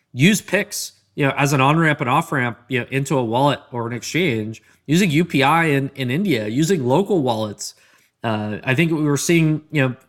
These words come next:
uh, companies like M F S Africa and, and the ability to use mobile money as, as on-ramps and, and off-ramps. And so I think that when you have blockchain scaling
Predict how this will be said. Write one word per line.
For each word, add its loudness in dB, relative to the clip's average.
uh, -2
companies -2
like -4
M 0
F 0
S -2
Africa 0
and, -2
and -4
the -4
ability 0
to -2
use 2
mobile 4
money 4
as, -4
as -4
on-ramps -4
and, -4
and -8
off-ramps. -6
And -10
so 2
I 6
think 0
that 0
when 2
you 2
have -2
blockchain 0
scaling -2